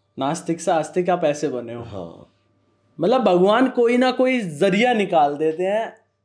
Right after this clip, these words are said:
Speaker 1: बंदे को आस्तिक बनाने के लिए,
Speaker 2: आस्तिक
Speaker 1: मुझे ऐसा
Speaker 2: बनाने
Speaker 1: लगता है
Speaker 2: के लिए,
Speaker 1: फिर तो
Speaker 2: हाँ,
Speaker 1: भाई।
Speaker 2: बिल्कुल भाई, बिल्कुल।
Speaker 1: क्योंकि अभी recently हम भी होने लगे हैं थोड़े-थोड़े यार चीजें, चाहे वो किसी भी सेंस में हो, कैसे भी आपको।
Speaker 2: जरूरी है भाई,
Speaker 1: हाँ।
Speaker 2: हर किसी के लिए बहुत जरूरी है।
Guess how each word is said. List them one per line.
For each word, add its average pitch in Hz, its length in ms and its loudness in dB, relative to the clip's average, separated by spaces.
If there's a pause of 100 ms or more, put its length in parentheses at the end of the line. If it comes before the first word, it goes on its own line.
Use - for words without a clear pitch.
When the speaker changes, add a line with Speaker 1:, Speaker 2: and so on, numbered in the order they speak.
(160)
Speaker 1:
बंदे 185 400 -2
को 208 180 -4
आस्तिक 170 460 -8
बनाने 131 380 -6
के 127 100 -10
लिए, 107 80 -2
Speaker 2:
आस्तिक 139 140 -6
Speaker 1:
मुझे 147 100 -4
ऐसा - 180 -2
Speaker 2:
बनाने - 160 -6
Speaker 1:
लगता - 120 -10
है 117 60 -8
Speaker 2:
के 101 60 -8
लिए, 90 100 -8
Speaker 1:
फिर 82 80 -12
तो 117 60 -10
Speaker 2:
हाँ, - 20 -8
Speaker 1:
भाई। 120 100 -6
Speaker 2:
बिल्कुल 117 180 -4
भाई, 92 180 -10
बिल्कुल। - 360 -14
Speaker 1:
क्योंकि 160 240 2
अभी 185 560 0
recently 214 380 0
हम 180 140 -2
भी 196 60 -2
होने 185 220 -2
लगे 175 220 -2
हैं 175 140 -6
थोड़े-थोड़े 165 380 -2
यार 156 200 -2
चीजें, 170 460 -6 (340)
चाहे 220 140 4
वो 262 80 0
किसी 269 240 -2
भी 285 100 0
सेंस 202 320 -2
में 190 80 -6
हो, 165 120 -4
कैसे 240 400 -2
भी 202 140 -2
आपको। 185 220 0
Speaker 2:
जरूरी 226 220 2
है 226 60 4
भाई, 160 400 2
Speaker 1:
हाँ। 156 260 -6
Speaker 2:
हर 165 120 0
किसी 196 180 -6
के 208 80 -2
लिए 214 100 0
बहुत 165 200 -2
जरूरी 170 320 -2
है। 147 280 -2